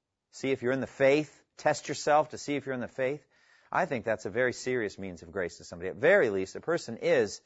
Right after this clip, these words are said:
a believer, but in a very grievously backslidden state. And the, and the longer they slide, the more damage they're gonna do to their own souls and to the reputation of Christ and all that.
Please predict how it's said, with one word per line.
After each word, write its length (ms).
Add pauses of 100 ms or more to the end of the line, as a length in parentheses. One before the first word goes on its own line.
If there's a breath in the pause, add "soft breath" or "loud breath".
(500 soft breath)
a 80
believer, 480
but 160
in 140
a 60
very 240
grievously 720
backslidden 640
state. 440 (460)
And 140
the, 140
and 120
the 60
longer 380
they 140
slide, 420
the 40
more 160
damage 440
they're 80
gonna 160
do 160
to 100
their 140
own 140
souls 420
and 120
to 120
the 240
reputation 580
of 80
Christ 400
and 100
all 120
that. 240